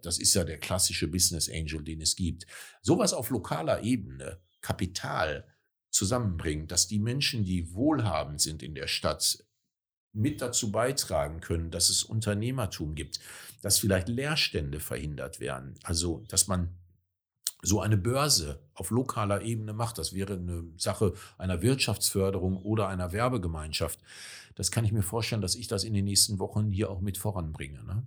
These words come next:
Wir brauchen das Kapital. Von der Bank bekommen wir es nicht, wenn wir neu gründen. Äh, zur Börse haben wenige die Möglichkeit, dahin zu gehen. Aber manchmal braucht man einfach nur fünftausend Euro, um loszulegen oder auch nur tausend Euro.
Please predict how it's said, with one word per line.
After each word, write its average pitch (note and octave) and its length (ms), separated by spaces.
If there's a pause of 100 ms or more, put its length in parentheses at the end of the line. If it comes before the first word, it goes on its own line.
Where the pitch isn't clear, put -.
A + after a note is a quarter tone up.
(120)
Wir E2+ 120
brauchen F#2 380
das F#2+ 180
Kapital. G#2 840 (600)
Von F2 160
der E2 80
Bank G#2 320
bekommen E2+ 340
wir D#2 80
es - 140
nicht, G#2+ 280
wenn C#3 160
wir C3+ 340
neu B2 340
gründen. C#3+ 560 (360)
Äh, F#2 260
zur F2 460
Börse G#2 720
haben E2+ 280
wenige F2+ 680
die F2 160
Möglichkeit, F2+ 640
dahin E2 240
zu C3+ 240
gehen. B2+ 340
Aber A2 240
manchmal A#2 540
braucht G2 280
man A#2+ 140
einfach G#2 260
nur G#2 140
fünftausend G2 600
Euro, - 240
um G#2+ 120
loszulegen D#2+ 600
oder E2+ 180
auch F2 160
nur A2 120
tausend D3 500
Euro. - 340